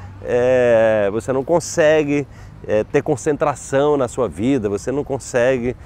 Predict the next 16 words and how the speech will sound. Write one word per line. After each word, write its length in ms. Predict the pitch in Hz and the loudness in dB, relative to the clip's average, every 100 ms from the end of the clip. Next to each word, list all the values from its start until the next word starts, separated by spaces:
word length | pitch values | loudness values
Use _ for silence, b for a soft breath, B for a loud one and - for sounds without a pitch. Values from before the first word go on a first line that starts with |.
| B - | B -4
parar 480 | - 127 110 127 139 | -2 0 2 4 4
de 120 | 110 110 | 2 -4
pensar, 720 | - 123 - 123 120 110 104 | -4 -4 -2 0 2 2 0
né, 340 | 87 87 104 | -8 -6 -4
negativamente. 760 | 104 104 98 - 101 98 107 156 | -2 -2 -4 -4 -6 -4 -4 -6
Então 160 | 202 | -6
você 200 | 226 - | -6 -6
pode, 420 | 180 - 123 123 135 | -2 2 4 4 -2
de 140 | 135 | -2
repente, 360 | 135 - 123 - | -2 -2 -4 -6
escolher 460 | - 262 120 139 - B B B - | -6 0 0 0 -4 B B B 2
fazer 300 | 131 107 117 | 4 4 2
uma 140 | 110 | -2
prática 540 | - 107 104 87 - 87 | 0 2 2 0 -8 -8
de 240 | 95 151 | -6 -2
yoga, 480 | 147 123 107 110 | 2 2 2 -2